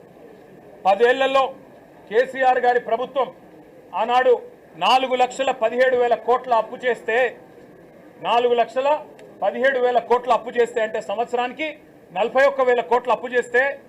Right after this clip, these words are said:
అప్పులు అప్పులు అని గుండె బాదుకున్న కాంగ్రెస్ సన్నాసులు ఇవాళ ఒకటే ఒక్క సంవత్సరంలో ఒక లక్ష అరవై రెండు వేల కోట్ల అప్పులు తెచ్చిన విషయం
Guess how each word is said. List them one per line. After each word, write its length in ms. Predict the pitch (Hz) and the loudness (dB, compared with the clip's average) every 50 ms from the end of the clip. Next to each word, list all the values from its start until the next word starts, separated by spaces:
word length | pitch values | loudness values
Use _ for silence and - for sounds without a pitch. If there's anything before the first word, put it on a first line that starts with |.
| - - - - | -20 -20 -6 0
అప్పులు 320 | 170 202 - 262 294 294 311 | 0 0 0 0 -4 -2 -2
అప్పులు 460 | 302 294 277 277 262 - 269 269 269 | 0 2 2 0 0 -2 -4 -4 -4
అని 120 | 262 247 | -4 -4
గుండె 260 | 190 175 233 240 254 | -4 -8 -2 0 2
బాదుకున్న 580 | 247 240 233 233 226 226 233 240 240 233 214 - - - - - - - - | 4 4 2 2 0 -6 -6 -2 -2 -2 -2 -2 -6 -16 -20 -20 -20 -10 -2
కాంగ్రెస్ 420 | 165 180 208 226 220 220 214 - - | 0 0 0 0 0 -2 -2 -2 -4
సన్నాసులు 540 | 202 196 202 220 233 233 233 262 262 277 269 - - - - - - - - | -6 -4 0 0 -2 -2 -2 -4 -6 -6 -8 -8 -18 -20 -20 -20 -20 -20 -16
ఇవాళ 400 | 165 190 220 220 233 240 220 196 - - - - - - | -2 2 2 4 4 4 2 2 -2 -8 -20 -20 -14 -4
ఒకటే 400 | 151 214 220 240 233 269 262 277 | -4 -2 -2 0 2 2 2 4
ఒక్క 260 | 269 269 262 269 262 | 4 2 0 0 -4
సంవత్సరంలో 640 | 247 - 247 254 254 247 262 262 262 269 262 233 - - - - - - - - - - - - - | -4 -2 -4 -4 -2 -2 -2 -4 -2 0 -2 -2 -2 -6 -18 -20 -20 -20 -20 -20 -20 -20 -20 -20 -4
ఒక 240 | 143 202 240 - - | -2 -2 0 0 0
లక్ష 340 | - - 285 - - - 294 | 0 0 0 -2 -2 0 2
అరవై 420 | 285 285 269 269 262 262 269 262 | 4 4 4 4 2 2 2 2
రెండు 300 | 262 254 247 247 247 247 | 2 2 2 0 0 0
వేల 240 | 247 240 233 233 226 | 0 0 0 0 -2
కోట్ల 460 | 214 - - 226 254 277 277 - 277 | -2 -2 0 0 0 0 0 0 0
అప్పులు 320 | 247 233 - - 277 277 262 | 0 0 0 -4 -8 -4 -4
తెచ్చిన 300 | 254 247 247 247 240 240 | -4 -4 -4 -4 -6 -6
విషయం 380 | 240 - - 254 285 311 302 | -8 -4 0 2 2 2 0